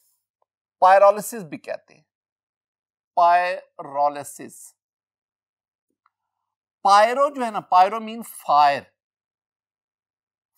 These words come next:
फायर, आग, और लाइसिस तो आप जानते हैं, लाइसिस मीन स्प्लिटिंग, मतलब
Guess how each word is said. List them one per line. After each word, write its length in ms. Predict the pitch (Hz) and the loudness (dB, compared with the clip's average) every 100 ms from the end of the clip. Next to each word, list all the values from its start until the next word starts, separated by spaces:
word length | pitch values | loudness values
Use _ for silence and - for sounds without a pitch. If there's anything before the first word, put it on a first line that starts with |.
| _ | _
फायर, 420 | 170 165 139 - 180 | 2 2 2 -4 0
आग, 300 | 190 180 - _ _ _ _ _ _ _ | 4 4 2 _ _ _ _ _ _ _
और 100 | 175 | -2
लाइसिस 460 | 160 165 - 226 196 | 4 2 2 -6 -6
तो 80 | 202 | -4
आप 180 | 175 | -2
जानते 300 | 156 147 147 | 0 -2 -4
हैं, 60 | 160 | -4
लाइसिस 340 | 147 143 190 | -4 -4 -10
मीन 200 | 180 196 | -16 -16
स्प्लिटिंग, 600 | 185 - - 214 185 - 190 _ _ _ _ _ _ _ _ _ _ _ _ _ _ _ | -16 -16 -16 -16 -16 -16 -18 _ _ _ _ _ _ _ _ _ _ _ _ _ _ _
मतलब 520 | 165 170 196 254 - | -10 -6 -2 -2 -4